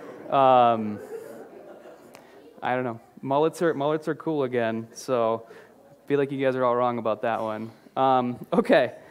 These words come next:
These are supposed to be pretty even choices. I was, you know, I, some of them probably weren't, it sounds like. Okay, but they're supposed to kind of, like, put you in a bind, and then as you answer, like, kind of the, one of the fun things about Would You Rather questions is it kind of shows you what your priorities are,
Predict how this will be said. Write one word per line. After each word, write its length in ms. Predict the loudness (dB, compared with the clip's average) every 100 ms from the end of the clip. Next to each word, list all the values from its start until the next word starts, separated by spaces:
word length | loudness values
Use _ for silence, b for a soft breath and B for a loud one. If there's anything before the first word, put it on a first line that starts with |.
| B B B B 2
These 160 | 4
are 80 | 4
supposed 260 | 6 4 4
to 60 |
be 40 | 2
pretty 280 | 2 2
even 180 | 0 0
choices. 460 | 2 2 2 0 2
I 80 | 4
was, 240 | 2 -4
you 100 | 0
know, 360 | 2 2 0 -4 -2
I, 180 | -2
some 220 | -2 -2 0
of 60 |
them 140 | 0 4
probably 260 | 4 4
weren't, 280 | 2 0 -2 -6
it 100 | -2
sounds 260 | -2 0
like. 280 | -2 -2 -8 B B
Okay, 180 | B 4
but 160 | 6 6
they're 80 | 4
supposed 240 | 4 4
to 80 | 6
kind 220 | 6 6
of, 140 | 6
like, 180 | 6 4
put 200 | 0 0
you 40 | 2
in 80 |
a 60 | 2
bind, 420 | 4 4 2 0
and 180 | 0 2
then 220 | 4 2 0 B B B
as 320 | 4 6 4 2
you 160 | 0
answer, 680 | 2 0 0 0 2 2 2
like, 480 | 0 0 -6 _ -6
kind 120 | 0
of 40 | 2
the, 80 | 2
one 140 | 2
of 40 |
the 60 | 0
fun 220 | 0 -2
things 180 | 0 0
about 220 | 2 4
Would 160 | 4 4
You 80 | 4
Rather 180 | 2
questions 460 | 2 0 0 -2 -4
is 80 | -4
it 60 |
kind 180 | -2 -2
of 40 | -2
shows 480 | -2 0 2 2
you 120 | 0 -2
what 100 | -2
your 120 | -2
priorities 600 | 0 0 0 -2 -4 -6
are, 240 | -8 -10